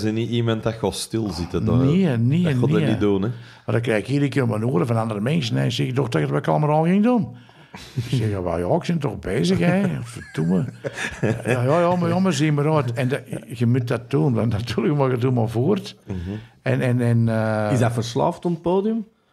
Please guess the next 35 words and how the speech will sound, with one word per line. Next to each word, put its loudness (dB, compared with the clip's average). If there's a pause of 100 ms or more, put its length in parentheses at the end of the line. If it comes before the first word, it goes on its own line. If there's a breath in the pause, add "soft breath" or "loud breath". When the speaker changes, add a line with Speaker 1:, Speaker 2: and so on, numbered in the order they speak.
Speaker 3:
Want -2
dat 0
vind 0
ik -12
ook -4
wel. 2
Als -2
ik -12
heb, -6 (100)
ja, -4
ik -8 (240)
ben -2
veel 0
aan 0
het -6
luisteren 0
en -2
ik -8
zie -2
ook -2
echt -6
iemand 0
die, 0 (520 loud breath)
die, -2
eh, -4 (140)
waarvan 0
dat 0
ik -10
soms -4
niet -2
goed, 0 (340)
dat -6
ik -4
eerder 2
denk, 0